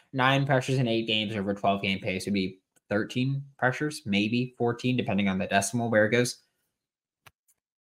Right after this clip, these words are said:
Still the best on the team. Okay? So for Florida,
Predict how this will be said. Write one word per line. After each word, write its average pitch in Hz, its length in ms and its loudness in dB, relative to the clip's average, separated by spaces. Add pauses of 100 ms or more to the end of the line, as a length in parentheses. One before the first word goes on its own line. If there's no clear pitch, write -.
(360)
Still - 640 0
the 104 100 2
best - 460 2 (100)
on 95 240 0
the 92 80 -4
team. 92 320 -6 (800)
Okay? 165 240 4 (300)
So 147 320 8
for 139 160 4
Florida, 165 540 10